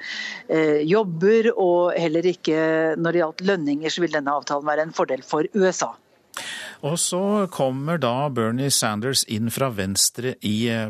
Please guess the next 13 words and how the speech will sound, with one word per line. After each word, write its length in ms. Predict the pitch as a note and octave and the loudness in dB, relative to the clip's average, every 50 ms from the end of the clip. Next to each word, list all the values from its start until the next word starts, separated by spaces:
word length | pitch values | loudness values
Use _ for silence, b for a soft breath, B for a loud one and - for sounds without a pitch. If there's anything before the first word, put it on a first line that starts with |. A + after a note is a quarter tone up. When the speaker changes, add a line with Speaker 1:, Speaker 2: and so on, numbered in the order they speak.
| G2+ - | -8 -6
Speaker 2:
politikken. 1000 | - A#2 A2+ A2+ B2+ B2 - - - A2 - - _ _ - C#3+ D3+ D#3 C#3 A2 B B B B B B B B | -4 -4 -2 -2 -4 -4 -4 -6 -6 -6 -6 -8 _ _ 0 2 2 2 2 0 B B B B B B B B
Eh, 320 | - B2 B2 B2+ B2+ B2+ B2 | 0 0 2 2 2 0 0
vi 140 | B2 B2+ A#2 | 0 2 0
har 100 | A#2+ B2+ | 0 0
hørt 180 | B2 A2+ - | 0 -4 -2
tidligere 540 | - C3+ B2 F#2+ F2+ F#2 F#2+ G#2+ A2 A2+ A2+ | -2 -2 -2 0 -2 -2 -2 -2 -2 -2 -2
i 220 | G#2+ A2 A2 G#2+ G#2 | -2 -2 -2 0 0
sendingen 380 | - A2+ G#2+ G#2+ A2+ A#2 A#2+ | 0 0 0 0 0 0 0
at 100 | A#2 A2+ | -2 -2
han 220 | - A2 G#2 G#2+ G#2+ | -2 -4 -2 -2 -2
henviste 480 | G#2+ G#2 F#2+ G2 G#2 G#2 - - G#2+ - | -2 0 0 0 0 -2 -2 -4 -4 -4
til 220 | - G#2 G2+ G2+ | -2 -2 -2 -2
de, 140 | G#2 G#2 | -2 0